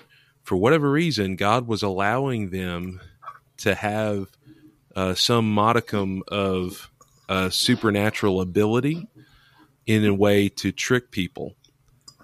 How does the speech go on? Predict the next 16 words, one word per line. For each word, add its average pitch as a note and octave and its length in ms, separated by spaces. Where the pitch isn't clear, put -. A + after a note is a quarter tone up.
And F#2+ 200
that B2+ 200
doesn't A#2+ 340
give G#2+ 200
them F#2+ 180
power C3 440
necessarily. F#2 800
It's F#2+ 160
only A2 420
what G2+ 280
God G#2 320
was F#2 220
allowing G2 580
them F#2 160
to G#2 140
do. F#2 420